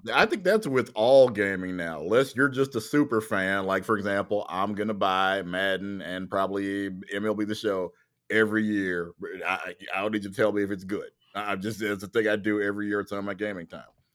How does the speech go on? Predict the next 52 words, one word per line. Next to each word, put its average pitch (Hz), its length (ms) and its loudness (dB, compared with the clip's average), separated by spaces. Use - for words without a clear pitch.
But 107 160 2
yeah, 117 140 6
most 139 340 0
people 202 460 2
like 127 220 0
to 151 60 -14
see, 170 480 -4
even 135 200 4
if 143 80 2
it's 135 180 -6
something 147 300 4
they're, 143 160 6
they're 139 160 4
a 131 40 2
big 139 220 2
fan 151 300 0
of, 120 160 2
they, 107 220 2
they 92 240 -2
wait 120 340 4
and 123 100 -8
see 131 160 -4
somebody 135 400 2
else 135 180 4
play 120 340 2
it, 143 120 4
or 110 160 6
at 107 60 4
least 120 400 2
read 131 200 0
a 131 40 -2
review, 131 440 2
because 110 300 0
let's 87 180 -6
be 123 160 -4
honest, 165 340 0
sometimes, 120 720 -6
<laughs> - 960 -14
sometimes 143 560 4
they're, 147 200 6
<laughs> 143 120 0
they're 147 240 4
even 147 240 0
the 147 80 -4
multi-million 165 720 2
dollar, 180 300 -2
pre-, 143 180 -4
like 95 240 -2
Madden, 151 340 4
sometimes 123 360 -2
they're 143 120 0
terrible. 147 480 -4